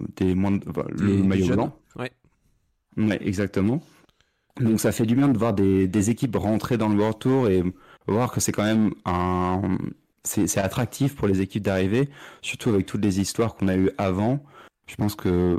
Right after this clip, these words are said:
Speaker 1: d'ailleurs, il, en fait, il y avait seize équipes qui avaient, euh, appliqué, entre guillemets, enfin, qui voulaient rentrer dans le World Tour féminin et ils en avaient sélectionné quinze. Donc ça montre que le World Tour est attirant pour, euh, pour les équipes.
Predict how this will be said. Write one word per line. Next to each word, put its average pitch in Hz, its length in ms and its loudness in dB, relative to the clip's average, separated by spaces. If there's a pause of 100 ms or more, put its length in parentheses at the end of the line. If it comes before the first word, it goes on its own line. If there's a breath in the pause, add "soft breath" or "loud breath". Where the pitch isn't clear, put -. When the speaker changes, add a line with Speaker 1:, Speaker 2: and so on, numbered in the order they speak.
(160)
Speaker 1:
d'ailleurs, 123 300 2
il, 104 160 2
en 104 60 0
fait, - 280 -4
il 104 100 2
y - 20 2
avait 98 420 2 (140)
seize 156 320 0
équipes 147 320 -2
qui - 120 -2
avaient, 101 300 2
euh, 90 340 2
appliqué, 107 480 -2
entre 101 280 -2
guillemets, 101 480 0 (140 loud breath)
enfin, 95 140 -2
qui - 140 -4
voulaient 110 260 2
rentrer 104 300 0
dans 98 120 0
le 92 60 0
World 95 160 0
Tour 95 140 -4
féminin 98 460 0
et 104 80 0
ils 95 160 0
en 98 60 0
avaient 104 180 0
sélectionné 104 480 -2
quinze. 98 360 -4 (460 loud breath)
Donc 101 160 -2
ça 104 120 0
montre 135 260 2 (100)
que 139 400 2
le 101 120 2
World 101 220 4
Tour 131 180 0
est 95 80 4
attirant 107 340 0
pour, 101 180 -2
euh, 90 300 0 (280)
pour 123 220 0
les 98 160 2
équipes. 110 220 -2